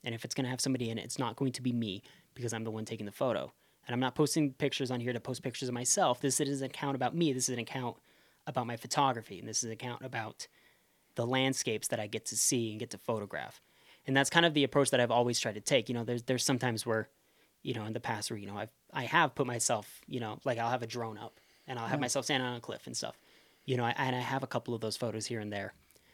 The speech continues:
Speaker 1: um, from the past few years, but
Speaker 2: And they reek of ego.
Speaker 1: They do. One of 'em you actually made fun of me on. You
Speaker 2: I
Speaker 1: were
Speaker 2: probably did. I
Speaker 1: I
Speaker 2: mean, I
Speaker 1: can't
Speaker 2: made
Speaker 1: remember what
Speaker 2: fun
Speaker 1: it
Speaker 2: of
Speaker 1: was,
Speaker 2: a
Speaker 1: but
Speaker 2: lot of
Speaker 1: yeah.
Speaker 2: them, but, um, but no, I mean, that's ultimately what it is. You know, I think a lot of what we do, what we pursue, again,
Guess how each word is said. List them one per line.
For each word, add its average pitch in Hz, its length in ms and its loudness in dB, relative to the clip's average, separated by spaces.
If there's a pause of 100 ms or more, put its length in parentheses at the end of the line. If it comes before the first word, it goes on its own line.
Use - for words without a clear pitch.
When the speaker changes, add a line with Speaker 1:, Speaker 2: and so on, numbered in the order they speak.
(300)
Speaker 1:
um, 107 320 -2
from 117 120 -4
the 107 80 -4
past 101 220 -6
few 113 140 -8
years, 110 240 -6
but - 320 -4
Speaker 2:
And 143 120 -2
they 117 120 0
reek 120 560 0 (100)
of 113 160 -6
ego. 110 240 -4 (160)
Speaker 1:
They 135 140 0
do. 180 340 4 (800)
One 143 160 8
of 165 100 6
'em 151 140 6
you 131 100 8
actually 131 280 8
made 113 140 -2
fun 127 160 -4
of 117 60 -6
me 101 140 -10
on. 67 120 -14 (640)
You 143 140 -6
Speaker 2:
I 147 40 -2
Speaker 1:
were 131 60 -6
Speaker 2:
probably 190 280 6
did. 117 60 6
I 123 40 6
Speaker 1:
I 135 40 8
Speaker 2:
mean, 147 100 12
I 151 60 12
Speaker 1:
can't 175 100 10
Speaker 2:
made 175 60 12
Speaker 1:
remember 160 140 8
what 131 100 4
Speaker 2:
fun 139 80 8
Speaker 1:
it - 20 6
Speaker 2:
of 117 60 2
Speaker 1:
was, 120 200 0
Speaker 2:
a 143 40 -6
Speaker 1:
but - 100 -2
Speaker 2:
lot 123 100 0
of 139 100 -6
Speaker 1:
yeah. 120 100 0
Speaker 2:
them, 110 80 -8 (120)
but, 110 160 -4 (600)
um, 110 420 -2
but 214 100 4
no, 196 120 10
I 117 120 10
mean, 139 140 6
that's - 320 4 (180)
ultimately 196 400 -2 (120)
what 165 120 2
it 170 60 0
is. 226 340 -4
You 135 60 -4
know, 139 200 0
I 123 80 4
think 143 200 2
a 120 40 2
lot 120 280 6
of 135 260 2
what 127 220 6
we 135 120 4
do, 127 240 4
what 98 140 -4
we 131 100 2
pursue, 123 360 -2
again, 101 180 -4